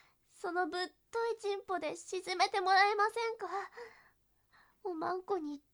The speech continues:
チンポが欲しいんです。ねえ、いいでしょ？おまんこ、おまんこしましょう。ご主人様は、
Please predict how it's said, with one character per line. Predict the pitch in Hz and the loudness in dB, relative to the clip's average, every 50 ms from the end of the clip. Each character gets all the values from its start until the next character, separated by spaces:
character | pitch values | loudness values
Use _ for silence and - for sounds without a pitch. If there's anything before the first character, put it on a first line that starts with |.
| _ _ _ _ | _ _ _ _
チ | - 440 440 | -6 -4 -4
ン | 480 - | -2 0
ポ | 381 427 | 0 2
が | 339 349 370 330 | 4 4 2 2
欲 | - 349 359 | 0 -4 -4
し | 349 - 370 | -2 0 2
い | 403 415 415 | 4 4 4
ん | 403 | 4
で | 427 427 | 2 0
す。 | 370 - - 370 | 0 0 -2 -4
ね | 359 320 - - - - - - _ _ _ _ _ _ _ _ _ _ _ _ _ _ _ _ _ _ _ _ - 339 359 370 359 349 359 - 508 508 494 - - _ _ _ _ _ _ | -4 -4 -8 -14 -20 -20 -20 -20 _ _ _ _ _ _ _ _ _ _ _ _ _ _ _ _ _ _ _ _ -8 -4 -2 -2 -2 -2 -6 -10 -14 -16 -16 -18 -20 _ _ _ _ _ _
え、 | 453 | 4
い | 427 453 | 6 6
い | 453 | 8
で | 466 453 403 | 6 6 4
し | - - 381 | 4 0 2
ょ？ | 359 370 427 466 466 - _ _ _ _ _ _ _ _ _ _ _ _ _ _ _ | 4 6 6 4 4 0 _ _ _ _ _ _ _ _ _ _ _ _ _ _ _
お | 320 330 311 | -2 -2 2
ま | 294 311 330 370 392 | 6 6 6 6 6
ん | 370 | 2
こ、 | - - - 349 349 370 359 - - - - - - _ _ _ _ _ _ _ - - _ | -2 -2 0 0 0 0 -6 -10 -18 -20 -20 -20 -20 _ _ _ _ _ _ _ -20 -8 _
お | - 440 403 | 2 4 8
ま | 381 427 453 480 | 10 10 10 8
ん | 523 | 8
こ | - 480 427 | 6 6 6
し | - - - - 359 349 | 6 2 -4 -4 0 4
ま | 339 370 392 | 4 4 4
し | - - 392 | 2 0 0
ょ | 403 | 2
う。 | 440 494 508 - _ _ _ _ _ _ _ _ _ _ _ _ _ _ _ _ _ _ _ _ _ _ _ _ _ _ _ _ _ _ _ | 2 2 0 -2 _ _ _ _ _ _ _ _ _ _ _ _ _ _ _ _ _ _ _ _ _ _ _ _ _ _ _ _ _ _ _
ご | - 311 294 | -12 -10 -8
主 | - 330 330 277 | -6 -6 -6 -4
人 | 302 330 320 311 | -4 -4 -4 -4
様 | - 294 262 254 247 233 233 | -6 -6 -6 -2 -2 0 2
は、 | 247 233 254 277 254 | 2 2 2 0 -2